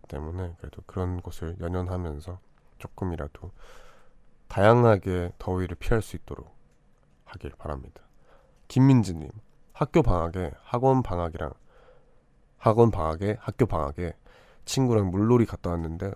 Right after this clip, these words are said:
몸이 천근만근이네요. 그래도 웡디 뮤직하이 들으려고 졸린 거 참고 있어요. 화이팅 해주세요." 아, 저도 잠시 이제 풀장 같은 데서 놀았는데, 와, 이게 비 올 때 제가 풀장에서 놀았어요. 그런데 그러다 보니까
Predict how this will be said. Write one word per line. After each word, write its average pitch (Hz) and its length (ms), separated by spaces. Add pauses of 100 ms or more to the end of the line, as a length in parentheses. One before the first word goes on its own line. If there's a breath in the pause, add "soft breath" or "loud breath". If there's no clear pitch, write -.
(140)
몸이 95 240
천근만근이네요. 82 1120 (120)
그래도 90 280
웡디 107 340
뮤직하이 87 480
들으려고 - 480
졸린 82 380
거 - 80
참고 127 360
있어요. - 280 (320)
화이팅 98 340
해주세요." 76 300 (1040 soft breath)
아, 95 340
저도 98 240
잠시 101 580
이제 82 260 (100)
풀장 156 320
같은 90 240
데서 80 200
놀았는데, 85 760 (1500 soft breath)
와, 92 200
이게 95 100
비 135 280
올 165 500
때 135 140
제가 90 180
풀장에서 110 440
놀았어요. 80 460
그런데 80 280
그러다 98 260
보니까 76 500